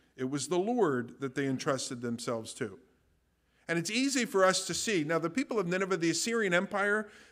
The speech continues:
they're, they, they believed in many gods, but their high deity was the fish god, essentially. And so it's easy for, for me to understand how a guy that was just inside of a fish for three days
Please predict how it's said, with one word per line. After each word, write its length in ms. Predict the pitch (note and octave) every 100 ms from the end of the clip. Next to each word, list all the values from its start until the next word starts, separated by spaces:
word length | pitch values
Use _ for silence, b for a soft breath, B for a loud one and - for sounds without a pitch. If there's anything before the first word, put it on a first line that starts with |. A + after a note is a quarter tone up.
| B
they're, 480 | C#3 F#3 G3 F#3+ D3+ A#2+
they, 180 | D#3 G#3
they 220 | F3+ G#3+
believed 540 | A3 F#3+ F3+ F3 F3+ D#3
in 400 | E3 E3 D#3 C#3+
many 240 | E3+ G3
gods, 720 | D#3 D3+ B2 A#2 D3 - - - b b b b b
but 140 | - E3
their 120 | F3+
high 380 | D3 G3+ A3 A#3+
deity 580 | E3+ G#3 A3 F3 D#3 D#3
was 300 | D3 D3+ -
the 120 | F3
fish 400 | - B3 - - - B2+
god, 440 | C#3+ A#2 G2 - -
essentially. 560 | B2+ F3+ F3 - G#2 - b b b b b
And 100 | E3
so 140 | G3+ G#3+
it's 140 | G#3
easy 420 | G#3+ C4 C4+ C4
for, 300 | A#3 G#3 F#3+ F3 -
for 100 | F#3+
me 200 | F3+ B3+
to 100 | A#3
understand 720 | F#3 F3+ E3+ - A3 D#3+ D3 D3 B
how 160 | F#3 F3+
a 40 |
guy 280 | F3 F#3+ G#3+
that 120 | G#3
was 140 | F3 D#3+
just 260 | G3+ F#3+
inside 560 | G3 F3 - G#3+ B3+ C4
of 100 | D#3+
a 60 |
fish 340 | D3 - D#3 -
for 120 | D#3
three 320 | C3 E3+ G3
days 500 | F#3+ F#3+ C#3 C#3+ -